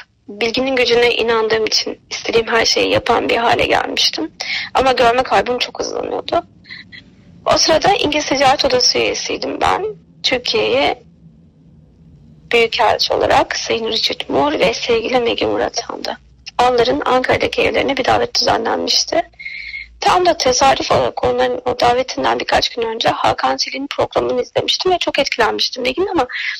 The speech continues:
ikimizin görme kaybının böyle bu kadar birbirine benzeyeceğini düşünememiştim. Rezidansa gittikten sonra Maggie ile tanıştım.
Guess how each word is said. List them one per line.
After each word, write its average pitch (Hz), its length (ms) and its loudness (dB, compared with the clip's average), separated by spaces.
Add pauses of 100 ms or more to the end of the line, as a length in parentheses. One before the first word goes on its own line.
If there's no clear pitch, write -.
(160)
ikimizin 381 520 0
görme 262 300 2
kaybının 339 560 0 (540)
böyle 320 260 2
bu - 60 -10
kadar 339 360 2
birbirine 285 360 0
benzeyeceğini 262 600 0
düşünememiştim. 247 800 0 (2750)
Rezidansa 254 540 2
gittikten - 580 0
sonra 202 260 2
Maggie 220 280 2
ile 220 160 0
tanıştım. 226 680 -2